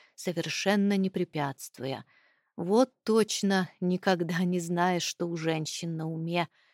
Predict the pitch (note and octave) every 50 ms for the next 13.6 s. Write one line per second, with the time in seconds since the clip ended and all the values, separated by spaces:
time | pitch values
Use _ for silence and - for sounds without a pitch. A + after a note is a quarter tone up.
0 | _ _ _ _ _ _ _ - - A3 A#3+ A#3+ A#3+ A#3+ A#3+ A#3 A#3 - - -
1 | A#3 A#3+ B3 A#3 A3 A3 G#3 G#3+ G#3+ G3+ - - G3+ A3 A#3 G#3+ G3+ G#3 G#3 F#3+
2 | G3 G#3 G#3 G3+ G#3+ F#3 F3+ G3 F#3+ F3 D3+ D3 C#3+ D3 D3 C#3 - B2+ C3 C3
3 | - - _ - - - _ _ _ _ _ - F3 E3+ D#3+ D#3 F#3 A#3 C4 B3+
4 | _ - A#3 A3+ G#3+ - G3 F#3+ G3 F#3+ F#3 F3+ F3 - - - _ - F3+ D3+
5 | D#3+ F#3+ A3 A3+ A3 - - - F#3 E3+ - - - - _ _ _ _ _ _
6 | - A3 G#3 G3+ G3 F#3+ - - E3+ F3+ E3+ - _ - - E3+ D3+ - - -
7 | - - - - - - D#3 _ _ _ _ _ _ _ _ _ _ _ - G3+
8 | G3+ - - - A#3+ A3+ G#3 - - G3+ G3 G3 - - G#3 G3+ F#3+ F3 - -
9 | - F3 G3 G3+ F#3+ F#3 F#3 - - B3 A#3+ G#3+ F#3+ F#3+ F3+ - F#3 F#3+ G3+ A3
10 | G#3+ - - G3 G3+ A3+ A3+ G3+ G#3+ G3 - F#3+ F3+ F#3 F#3 F#3+ F#3+ F3+ - -
11 | E3 D#3+ E3 - - F3+ F3 F3+ G#3 A#3 A#3+ A3+ - - _ _ _ _ _ _
12 | - F#3 A3+ B3+ C4 G#3+ A3 A#3 A3 G#3+ G#3+ - - - G3+ G#3+ G3+ F#3+ - -
13 | F#3+ F3+ - F3+ F3+ F3 F3+ A3 B3 A#3+ G3+